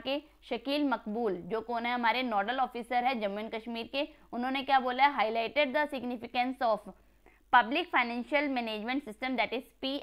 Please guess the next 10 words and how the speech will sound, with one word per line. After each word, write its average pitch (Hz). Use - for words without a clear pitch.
F -
M 226
S, -
in 233
further 233
improving 240
accounts 254
administration 247
and 247
congratulated 233